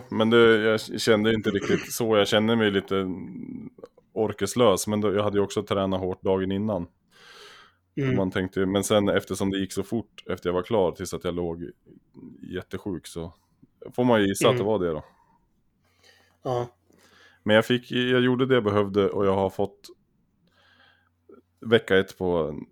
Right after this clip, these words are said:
Speaker 1: nya schemat här nu som jag ska trumma igång så fort det går. Och jag tänker att vi tar det eft-, efter det är gjort då. Men det är ju som jag har sagt,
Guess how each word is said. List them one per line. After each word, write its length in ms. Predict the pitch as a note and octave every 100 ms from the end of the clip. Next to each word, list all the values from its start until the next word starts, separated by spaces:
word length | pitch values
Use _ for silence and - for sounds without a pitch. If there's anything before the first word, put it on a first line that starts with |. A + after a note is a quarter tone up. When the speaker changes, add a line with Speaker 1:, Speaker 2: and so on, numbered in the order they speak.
| _
Speaker 1:
nya 460 | G2+ F#2+ F#2 E2+
schemat 440 | D#2+ F2+ F2+ E2 -
här 140 | E2
nu 180 | D#2 D#2
som 180 | - F2
jag 100 | F2
ska 260 | - F2 F2+ _ _ _ _ _ _ _ _ _ _ _ -
trumma 280 | B2 A#2+ A2+
igång 240 | A2 A#2+
så 120 | A#2
fort 200 | G#2+ G#2+
det 60 | A#2
går. 240 | A#2+ G#2+ D#2+ D#2+
Och 60 | G2
jag 60 |
tänker 260 | A2 G#2 G#2
att 100 | G2+
vi 100 | G#2
tar 280 | G2+ A2+ G#2
det 520 | G2+ G2+ G2 F#2+ F#2+
eft-, 220 | G2 - _
efter 240 | - - G2
det 60 |
är 40 | F#2
gjort 200 | A#2 -
då. 100 | D#2+
Men 160 | E2+ G#2+
det 80 | A#2
är 220 | A2+ A2+
ju 260 | G#2+ G#2
som 200 | G2+ G#2+
jag 80 | G2+
har 40 | F#2+
sagt, 440 | - F#2+ -